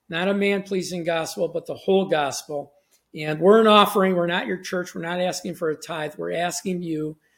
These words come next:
to join us for twenty-five dollars a month or more. You know, four hundred people is our goal this year, additional partners of twenty-five dollars or more, so that we can get a facility, a studio, uh, you know, have, uh, have talent, uh, on staff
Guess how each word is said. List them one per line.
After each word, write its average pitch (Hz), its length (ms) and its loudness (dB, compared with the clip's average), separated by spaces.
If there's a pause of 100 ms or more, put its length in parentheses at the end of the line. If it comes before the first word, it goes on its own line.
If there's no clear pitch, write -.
(160)
to 180 100 -12
join 165 380 -2
us 143 200 -6
for 143 120 -12
twenty-five 180 560 -2
dollars 165 340 -2
a 180 60 -10
month 156 240 -8
or 165 80 -4
more. 139 400 -4 (440)
You 156 140 -6
know, 156 180 -2
four 190 340 0
hundred 196 300 0
people 185 400 0
is 156 140 0
our 160 120 -2
goal 165 280 4
this 151 240 -4
year, 156 180 -2
additional 160 520 -6
partners 170 680 -4 (400)
of - 120 -10
twenty-five 175 540 -2
dollars 165 340 0
or 165 60 -6
more, 151 220 -6
so 151 180 -12
that 156 140 -8
we 156 80 -8
can 160 160 -10
get 170 160 0
a 156 40 0
facility, 165 760 0
a 143 40 -4
studio, 156 800 -4 (460)
uh, 143 340 -8
you 165 140 -6
know, 143 160 -6
have, 160 380 -2
uh, 151 200 -6
have 160 260 -6
talent, 165 540 -4
uh, 160 180 -6
on 160 240 -4
staff 156 640 -2